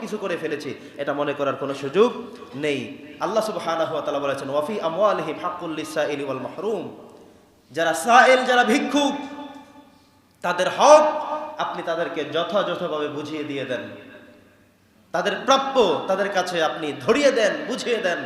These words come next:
এতটুকুর মাধ্যমেই আমাদের সমাজে একটা ইনসাফ ভিত্তিক রাষ্ট্র আমরা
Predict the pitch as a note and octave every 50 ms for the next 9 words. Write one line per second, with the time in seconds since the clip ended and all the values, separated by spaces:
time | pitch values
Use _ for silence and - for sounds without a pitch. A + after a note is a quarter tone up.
0 | A2+ - - - - - F#3+ F3+ G3 F3 E3+ D#3+ E3+ D#3 C#3+ D3+ D3 C#3+ - E3+
1 | E3+ E3+ E3 D3+ C3 A2+ - - - - - - - - E3+ D#3+ D#3 D3+ D#3 D3
2 | - - D3+ D3+ D#3+ D#3 D3+ D#3 C#3+ C#3+ C#3+ - D3+ D3 D3 C#3+ - G3+ F#3+ E3+
3 | D3 C#3+ C#3+ D#3 D3+ - - D#3 C3+ - - - - - - - B2+ C#3+ D#3 -
4 | - - E3 D3+ C3+ B2 C#3+ C#3 C#3+ C#3 B2+